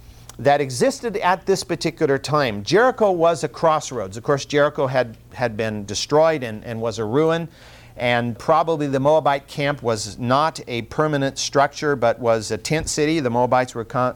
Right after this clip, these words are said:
uh, accustomed to living in tents many times anyway. But Jericho was a crossroad, and out of Jericho to the east ran three main roads. One, one ran, uh, to, to the west. One ran southwest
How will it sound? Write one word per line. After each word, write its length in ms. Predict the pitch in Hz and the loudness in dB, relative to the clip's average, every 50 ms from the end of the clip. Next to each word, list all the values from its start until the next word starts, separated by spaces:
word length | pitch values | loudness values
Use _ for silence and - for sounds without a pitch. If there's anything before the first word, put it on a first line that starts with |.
| - - | -6 -4
uh, 300 | 120 113 107 107 95 - - | -2 0 0 0 -2 -2 -4
accustomed 580 | 110 113 - - 143 143 - - - 139 139 143 - - - - - - - - | -6 -4 0 0 0 0 0 -2 -8 -10 -10 -10 -12 -20 -20 -20 -20 -20 -16 -8
to 120 | - 127 123 | -4 -2 2
living 300 | 127 131 127 127 123 120 | 2 2 2 0 -2 -2
in 100 | 120 117 | -4 -4
tents 320 | - 139 131 131 127 - | -2 -2 -2 -2 -2 -4
many 220 | 127 123 120 120 120 | -4 -4 -4 -4 -2
times 340 | - 143 123 120 117 110 | -2 0 0 0 0 -2
anyway. 460 | 135 139 156 156 151 151 151 151 156 - - - - - - - - - - - - - - - - - 151 | -2 0 2 4 4 4 4 2 0 -4 -12 -20 -20 -20 -20 -20 -20 -20 -20 -20 -20 -20 -20 -20 -20 -6 0
But 160 | 131 175 160 | 0 0 2
Jericho 340 | 135 170 240 285 285 285 247 | 2 2 4 4 2 2 0
was 140 | 208 208 175 | 0 0 -2
a 40 | 180 | 0
crossroad, 520 | - 190 190 196 190 - 151 117 98 80 - - | 2 2 2 2 2 0 0 0 -2 -2 -6 -6
and 140 | 127 131 139 | -4 -2 0
out 200 | - 160 214 262 | 0 2 2 0
of 80 | 240 | 0
Jericho 500 | 160 156 190 190 196 190 - 175 170 180 | 0 2 4 4 4 2 2 2 2 2
to 240 | 170 - - 190 196 | 0 -2 -4 -4 -2
the 180 | 175 208 - 165 | -2 -2 -4 -2
east 260 | 156 156 147 - - | -4 -4 -4 -4 -2
ran 240 | 147 139 135 135 135 | 0 0 2 0 -2
three 240 | - 170 185 190 | -2 -2 -2 0
main 220 | 185 185 180 175 170 | 0 0 0 0 2
roads. 440 | 165 156 143 113 - - - - - - - - - - - - - - - - - - - - - | 4 4 4 2 0 -6 -14 -20 -20 -20 -20 -20 -20 -20 -20 -20 -20 -20 -20 -20 -20 -20 -20 -20 -10
One, 380 | - 120 139 170 208 226 247 240 | -2 2 4 4 4 2 -2 -6
one 340 | - 147 135 156 190 220 220 | -6 -2 0 2 2 2 0
ran, 420 | 185 165 156 156 151 151 151 - - - | 0 0 0 0 0 -2 -4 -6 -8 -4
uh, 260 | 123 120 113 - - - | -2 -2 -2 -2 -4 -10
to, 160 | - - 127 | -10 -10 -10
to 180 | - - - 127 | -10 -8 -6 -4
the 100 | 113 110 | -2 2
west. 300 | 110 107 87 - - - - - - - - - - - - - - - | 2 2 2 0 -6 -16 -20 -20 -20 -20 -20 -20 -20 -20 -20 -20 -20 -20
One 480 | - - 139 123 151 180 208 220 226 233 | -16 -6 0 2 2 4 4 2 0 -2
ran 360 | - 160 160 160 160 160 160 | -2 0 2 2 2 0 -2
southwest 800 | - - - 180 208 226 202 160 147 139 139 151 - - - | -2 0 2 2 2 2 2 2 4 4 4 2 0 -4 -12